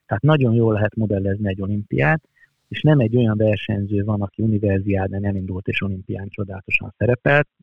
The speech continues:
mondjuk egy Bai Balázs, egy Kozák Luca, egy Cselászló, és még lehetne sorolni a neveket.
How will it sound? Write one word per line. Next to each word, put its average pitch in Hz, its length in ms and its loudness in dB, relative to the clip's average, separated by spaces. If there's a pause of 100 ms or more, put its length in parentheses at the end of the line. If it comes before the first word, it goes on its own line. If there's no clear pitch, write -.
(340)
mondjuk 95 320 -8
egy 92 120 -4
Bai 101 220 2
Balázs, 135 420 4 (160)
egy - 160 -20
Kozák 107 360 -2
Luca, 160 360 0 (680)
egy 95 280 -4
Cselászló, 117 720 2 (220)
és - 120 -10
még 101 160 -2
lehetne 107 340 2
sorolni 98 440 -6
a 95 60 -10
neveket. 110 440 0